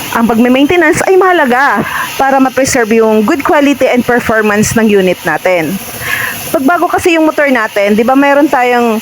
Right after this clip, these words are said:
owner's manual na pwedeng gamiting maging guide? So, pwede tayong mag-base doon, di ba? So, pwede nating i-check doon.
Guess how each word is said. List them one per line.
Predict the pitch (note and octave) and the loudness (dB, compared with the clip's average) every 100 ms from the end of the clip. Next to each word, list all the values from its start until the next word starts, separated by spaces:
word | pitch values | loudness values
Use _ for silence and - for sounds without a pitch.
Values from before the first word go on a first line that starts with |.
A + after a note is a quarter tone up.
| - | -4
owner's | - A#3+ A#3 A#3 | -2 0 0 0
manual | A3+ G3+ G3 F#3 G3 | 0 0 0 2 2
na | A3 G#3 | 0 0
pwedeng | B3 A3+ A3+ | 0 0 2
gamiting | A3+ A3+ G#3+ A3+ G#3+ G#3 G3 - | 2 2 0 0 2 2 0 -2
maging | G#3+ G#3 A3 G3 | 0 2 2 2
guide? | F#3+ G#3 C#4 A3+ - - - - - - - - | 0 0 -2 -4 -8 -10 -12 -12 -12 -12 -8 -4
So, | C4 | -2
pwede | A#3 G#3+ A3 | 0 0 0
tayong | G3+ G#3 G3+ | 0 0 0
mag-base | F3+ G3+ - | 2 0 0
doon, | A#3+ D4+ | 0 0
di | A#3 | 0
ba? | G#3 A#3 D#4 | 0 0 0
So, | - A3+ - A3 | -2 -4 -4 -2
pwede | G#3 | 0
nating | G3+ F#3+ G3 | 0 0 0
i-check | G3 F#3 - | 0 -2 0
doon. | G#3 A#3+ C4+ F#3+ | 0 2 2 0